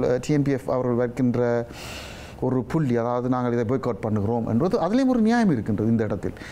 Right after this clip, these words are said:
சில, ஆனால் இங்கு இன்னொரு விஷயம் வருகிறது என்னென்னு சொன்னால், ஒரு election ம-, ம-, மக்களுக்கு இருக்கின்ற உரிமை என்பது வாக்குரிமை மட்டும்தான், அது ஜனநாயக உரிமை, அதை நாங்கள் எல்லாம் பாவிக்கத்தானே விட வேண்டும் என்று கேட்கிறார். நியாயமான ஒரு வி-, விஷயம்தான். அதை எவ்வாறு பாவிப்பது? இதைத்தானே அவர்களும் கேட்கிறார்கள்.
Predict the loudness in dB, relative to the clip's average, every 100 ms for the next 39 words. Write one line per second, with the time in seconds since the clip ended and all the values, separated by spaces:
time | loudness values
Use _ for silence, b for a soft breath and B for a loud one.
0 | B -2 0 0 0 -2 0 0 2 2
1 | 4 4 4 2 2 2 4 4 2 0
2 | 0 0 -2 -2 0 -2 B B B 0
3 | 0 -2 -2 0 2 2 2 0 2 0
4 | 0 0 0 0 0 0 2 2 2 2
5 | 2 2 2 2 2 0 -2 B B -4
6 | -2 0 2 2 0 2 2 2 0 -4
7 | B -4 0 0 2 0 0 0 0 -2
8 | B B -2 0 0 2 2 2 0 0
9 | -2 -2 -2 -2 -2 0 0 0 0 0
10 | 0 0 0 -2 -4 0 2 4 2 2
11 | 2 0 0 -2 -2 0 0 0 0 -2
12 | B B 0 2 2 2 2 2 0 0
13 | 0 0 0 0 -4 B B 0 0 2
14 | 2 2 2 2 2 2 0 0 2 0